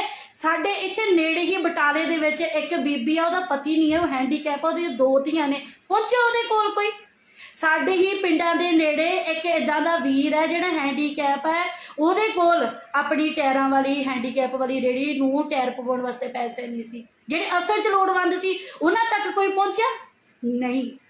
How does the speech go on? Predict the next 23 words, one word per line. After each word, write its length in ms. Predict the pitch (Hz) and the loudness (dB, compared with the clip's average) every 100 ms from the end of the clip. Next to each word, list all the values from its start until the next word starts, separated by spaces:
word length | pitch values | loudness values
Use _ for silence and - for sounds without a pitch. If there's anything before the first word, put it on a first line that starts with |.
| _ _ _ _ - 294 | _ _ _ _ -6 -2
ਅਜੇ 240 | 320 381 403 | 0 2 2
ਵੀ 140 | 403 | 4
ਮੈਂ 260 | 466 494 480 | 2 2 0
ਬੇਨਤੀ 340 | 403 392 403 | 0 0 0
ਕਰਦੀ 380 | 392 381 359 359 | 0 0 2 2
ਹਾਂ, 80 | 370 | 2
ਜੇ 140 | 381 | 4
ਮਦਦ 380 | 349 320 339 339 | 4 4 2 0
ਕਰਨੀ 460 | 339 320 302 320 | 2 2 4 4
ਹੈ 240 | 330 339 370 | 4 0 0
ਤੇ 160 | 381 381 | 0 0
ਉਹਨਾਂ 300 | 349 339 381 | 2 2 2
ਭੈਣਾਂ 260 | 370 330 | 0 2
ਦੀ 120 | 311 | 2
ਮਦਦ 320 | 311 294 302 311 | 2 2 0 0
ਕਰੋ 280 | 320 349 | 0 2
ਜਿਨ੍ਹਾਂ 300 | 392 330 339 | 2 4 4
ਨੇ 100 | 359 | 2
ਸਿੱਖੀ 380 | 370 330 - 330 | 0 -2 -2 -2
ਸਰੂਪ 380 | 311 320 302 294 | 0 0 0 2
ਨੂੰ 140 | 320 | 0
ਸਾਂਭ 380 | 311 302 349 370 | 2 0 2 0
ਕੇ 240 | 370 320 | -2 -2